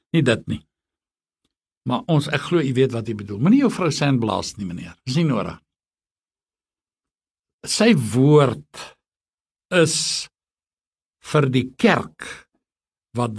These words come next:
water vir 'n mens sou wees. Die woord is deel van God se toerusting. Jesus het gesê, "Heilig hulle in u waarheid, u woord is die waarheid."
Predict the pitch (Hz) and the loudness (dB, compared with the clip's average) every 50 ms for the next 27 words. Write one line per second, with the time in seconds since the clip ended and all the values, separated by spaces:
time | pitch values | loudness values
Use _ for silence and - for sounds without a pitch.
0 | 107 101 98 107 113 123 143 156 156 156 156 147 127 113 98 - - - - _ | -8 -6 -2 0 2 2 4 2 2 0 0 -2 -2 0 -2 -6 -10 -14 -20 _
1 | _ _ _ _ _ _ _ _ _ _ _ _ - - - 127 120 113 107 120 | _ _ _ _ _ _ _ _ _ _ _ _ -18 -6 -4 -4 -4 -4 -4 -2
2 | 110 107 107 113 123 123 123 113 - - - 107 107 98 92 92 95 92 - - | 0 2 2 2 2 2 2 0 -2 -2 -2 -2 -2 -4 -6 -8 -8 -8 -10 -12
3 | - - - - - _ _ _ _ _ _ _ _ _ _ _ _ _ _ _ | -12 -14 -14 -16 -18 _ _ _ _ _ _ _ _ _ _ _ _ _ _ _
4 | 107 120 120 113 135 170 190 202 202 196 165 117 107 120 135 151 151 147 147 143 | -6 -4 -2 2 4 4 4 4 4 2 -2 -2 0 0 2 4 4 2 2 0
5 | 131 120 - - 131 127 127 - 120 110 - _ 185 190 175 170 175 165 165 - | -2 -2 -2 -2 -4 -4 -2 -4 -6 -8 -4 _ 0 2 4 4 2 2 0 -2
6 | - 180 180 180 170 170 - - _ _ _ _ _ _ _ _ _ _ _ _ | -4 -2 -2 -2 -4 -4 -8 -16 _ _ _ _ _ _ _ _ _ _ _ _
7 | 104 107 127 160 156 160 175 147 - - 147 127 - - 143 127 - - 156 147 | -2 2 2 2 2 2 0 0 0 0 -2 -2 -2 -4 -4 -4 0 0 0 0
8 | 135 104 87 90 107 151 175 185 185 180 175 170 160 143 - - 123 120 123 131 | 0 -2 -2 -2 2 4 4 6 6 4 4 4 4 4 2 0 0 0 0 -2
9 | - - 143 143 151 143 139 104 95 98 101 110 127 135 139 131 131 131 127 - | 0 2 0 2 2 0 -2 -2 -2 -2 -2 0 2 2 2 2 0 0 -2 -4
10 | - _ _ - 143 127 107 110 120 143 151 - - 131 117 101 120 107 107 110 | -12 _ _ -4 -4 -2 -2 0 0 0 0 0 -2 -4 -4 -4 -4 -4 -4 -4
11 | 117 117 120 127 120 - | -6 -4 -6 -6 -8 -10